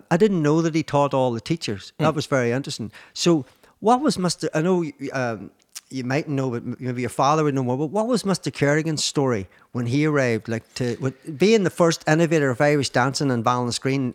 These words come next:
Speaker 1: It must have been, a, you know, at the start, a hard
Speaker 2: It would have
Speaker 1: gave
Speaker 2: been
Speaker 1: the
Speaker 2: hard thing
Speaker 1: start,
Speaker 2: to get
Speaker 1: if
Speaker 2: in.
Speaker 1: you know what I mean,
Speaker 2: Yeah.
Speaker 1: Hugh?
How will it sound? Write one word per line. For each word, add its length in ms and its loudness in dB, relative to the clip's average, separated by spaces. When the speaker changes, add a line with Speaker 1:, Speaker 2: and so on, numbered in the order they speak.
Speaker 1:
It 160 -4
must 300 -4
have 100 0
been, 180 2
a, 200 0
you 120 2
know, 120 4
at 80 -2
the 60 -8
start, 360 0
a 60 -2
hard 360 2
Speaker 2:
It 80 -4
would 60 -6
have 80 -2
Speaker 1:
gave 100 4
Speaker 2:
been 80 4
Speaker 1:
the 40 -2
Speaker 2:
hard 180 2
thing 60 0
Speaker 1:
start, 260 4
Speaker 2:
to 60 -2
get 140 2
Speaker 1:
if 40 2
Speaker 2:
in. 40 2
Speaker 1:
you 40 4
know 100 6
what 80 4
I 40 2
mean, 200 2
Speaker 2:
Yeah. 100 4
Speaker 1:
Hugh? 180 2